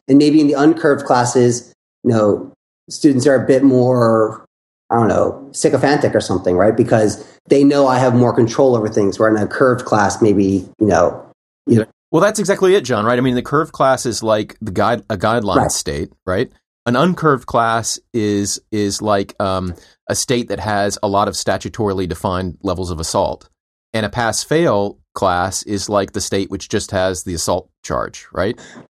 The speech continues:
Speaker 2: And you're just gonna get different outcomes and behaviors in those three things, right? What, you look quizzical, Joe.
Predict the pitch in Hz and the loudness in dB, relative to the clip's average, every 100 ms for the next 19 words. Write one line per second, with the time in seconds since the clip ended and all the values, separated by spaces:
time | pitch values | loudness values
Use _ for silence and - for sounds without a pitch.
0 | _ _ 107 113 123 135 139 131 123 107 | _ _ -4 0 0 0 -2 -2 -2 -2
1 | 127 - 123 - _ 113 _ _ - 104 | -2 0 -4 -6 _ -20 _ _ -4 -2
2 | - - 120 117 107 92 87 123 143 95 | -2 -2 -2 -2 -2 -4 -2 -2 -2 -4
3 | 82 92 - 95 92 95 87 87 95 101 | -4 -6 -6 -6 -4 -6 -6 -4 -2 -2
4 | 98 - 101 98 95 - _ _ _ - | -4 -4 -2 -2 -4 -8 _ _ _ -4
5 | 143 65 - 87 120 - 123 131 123 151 | -4 -4 -6 -2 -2 -2 -4 -2 -2 0
6 | 139 - - 120 98 69 - 62 | -2 -4 -4 -2 -4 -8 -6 -8